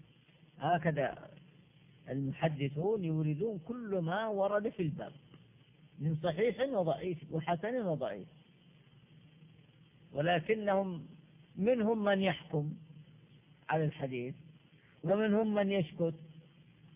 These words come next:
ولكنهم يوردون بالسند: "حدثنا فلان عن فلان عن فلان". وأنت أيها الطالب للعلم، إلى عندك كتب الرجال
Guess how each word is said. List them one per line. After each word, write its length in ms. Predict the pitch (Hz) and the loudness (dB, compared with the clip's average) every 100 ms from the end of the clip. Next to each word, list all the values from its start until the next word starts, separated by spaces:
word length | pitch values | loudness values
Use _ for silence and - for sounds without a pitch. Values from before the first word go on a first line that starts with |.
| - - - - - - - - - - - - - | -20 -20 -20 -20 -20 -20 -20 -20 -20 -20 -20 -20 -6
ولكنهم 840 | 139 156 147 151 185 160 147 196 160 | 2 4 4 4 0 2 2 2 2
يوردون 560 | 151 147 131 175 180 | 2 2 2 0 0
بالسند: 540 | 139 139 - 160 143 113 | -2 -4 -2 0 0 -2
"حدثنا 600 | - 127 131 151 165 160 | -6 -4 -2 -2 0 -2
فلان 460 | 156 143 120 117 117 | -2 -4 -4 -4 -4
عن 200 | 151 156 | -2 -2
فلان 420 | 156 151 135 120 | 0 0 0 -2
عن 200 | 147 147 | -4 -4
فلان". 600 | 151 156 190 226 214 208 | -2 0 0 0 -2 -2
وأنت 560 | 175 165 165 240 190 - 190 170 151 - - - | -4 -4 0 0 0 0 2 4 2 -4 -4 0
أيها 380 | 208 185 156 | 2 2 2
الطالب 600 | 165 - 165 165 160 139 | 0 0 2 4 4 0
للعلم، 520 | 135 123 165 220 269 226 160 - - - - - - - | -4 -4 0 0 -2 -10 -14 -18 -20 -20 -20 -20 -14 0
إلى 180 | 185 202 - | 2 2 0
عندك 520 | 208 220 185 160 165 | -2 0 2 2 2
كتب 340 | 160 196 208 180 | 0 2 4 4
الرجال 680 | 160 165 143 156 196 202 | 2 2 4 6 6 0